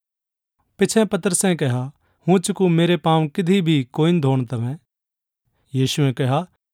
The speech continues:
"अगर हूँ इभी तेरे पाँव ना धोवें, तो, तो मेरा चेला कोई न होवें।" इस पर पतरसे जवाब दिया, "प्रभु, अगर इदा है तो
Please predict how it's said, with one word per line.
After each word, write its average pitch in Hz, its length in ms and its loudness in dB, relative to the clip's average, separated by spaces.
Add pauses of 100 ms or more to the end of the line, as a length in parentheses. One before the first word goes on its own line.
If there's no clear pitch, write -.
(100)
"अगर 190 240 4
हूँ 220 160 4
इभी 220 260 2
तेरे 202 280 2
पाँव 180 240 0
ना 156 260 0
धोवें, 131 400 0 (360)
तो, 170 120 2
तो 170 360 2 (300)
मेरा 147 220 4
चेला 175 400 -2
कोई 147 180 -2
न 147 60 2
होवें।" 123 380 -2 (1000)
इस 196 120 0
पर 190 180 -2
पतरसे 170 540 -4
जवाब 135 360 -2
दिया, 117 340 -6 (360)
"प्रभु, 151 380 0 (280)
अगर 180 240 2
इदा 208 360 0
है 170 140 2
तो 120 280 -4